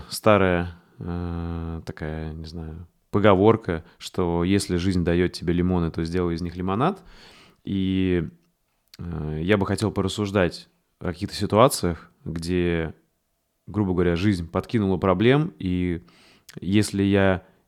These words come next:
извлек из них какие-то, э, успехи, а если не извлек,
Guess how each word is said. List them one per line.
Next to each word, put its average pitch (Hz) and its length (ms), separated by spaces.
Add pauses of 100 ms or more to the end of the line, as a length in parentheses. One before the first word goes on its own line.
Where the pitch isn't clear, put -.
(120)
извлек 101 440
из 160 100
них 175 260 (220)
какие-то, 143 520 (380)
э, 101 960 (680)
успехи, 117 540
а 98 240
если 107 240
не 107 180
извлек, 123 420